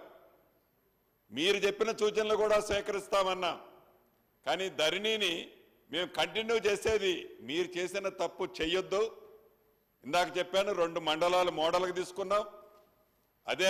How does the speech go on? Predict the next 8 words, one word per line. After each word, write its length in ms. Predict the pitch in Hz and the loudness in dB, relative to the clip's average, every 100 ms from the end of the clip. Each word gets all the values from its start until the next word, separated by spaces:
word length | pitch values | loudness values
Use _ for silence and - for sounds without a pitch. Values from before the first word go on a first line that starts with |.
| 185 | 4
రకంగా 320 | 180 190 190 - | 2 -2 -4 2
సైమల్టేనియస్‌గా 760 | 170 190 180 185 185 185 170 165 127 | 2 2 2 0 -2 -4 -6 -6 0
జీ-, 280 | 170 156 - - - - | 0 0 -4 -16 -18 -2
ఏది 120 | 147 170 339 | 0 2 0
ఆర్డినెన్స్ 420 | 226 180 185 180 165 143 | 0 0 -2 -2 -8 0
దీన్ని 200 | 165 165 | 2 2
ఏదైతే 300 | 170 190 190 170 | 2 2 2 -2
ఉందో 220 | 180 196 | 2 4